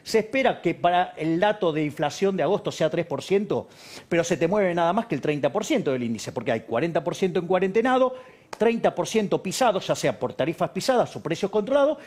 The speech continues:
y te queda un treinta por ciento restante, y eso te genera tres puntos de inflación, o sea que son en un mes diez. Si vos anualizás eso,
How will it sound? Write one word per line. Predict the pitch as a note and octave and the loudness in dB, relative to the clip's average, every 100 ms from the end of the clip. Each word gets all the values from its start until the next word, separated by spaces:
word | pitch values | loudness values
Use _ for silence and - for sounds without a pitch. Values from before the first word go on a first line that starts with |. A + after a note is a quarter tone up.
| - - | -12 -4
y | D3+ | 0
te | G3+ | 4
queda | B3+ | 4
un | A3 | 4
treinta | A#3+ A#3 G#3 | 2 2 2
por | G3 - | 0 0
ciento | G#3+ G3+ | 0 2
restante, | G3 C#4+ A#3+ | 2 2 2
y | G#3+ | 0
eso | C4 C4+ | 0 0
te | G#3+ | 2
genera | G#3 B3 A#3 | 2 2 2
tres | C4 C4 | 0 0
puntos | C#4 A3 | -2 0
de | |
inflación, | G3 A3+ A3 | 0 0 0
o | D#3 | 0
sea | A3 | -2
que | G#3+ F3 | -2 0
son | C4+ D4+ - - - | 0 0 -10 -14 -4
en | E3+ | 0
un | B3+ | 2
mes | C4+ C#4+ - | 2 0 -4
diez. | E3 C#4 - - - _ _ - - - | 0 2 0 -4 -18 _ _ -20 -20 -12
Si | - | -4
vos | F#3+ D4+ - | 0 0 0
anualizás | A3 G#3 F#3 D#3 A#3 A3+ | 0 2 0 0 -2 0
eso, | C#4 - A#3 A#2 | -2 0 0 0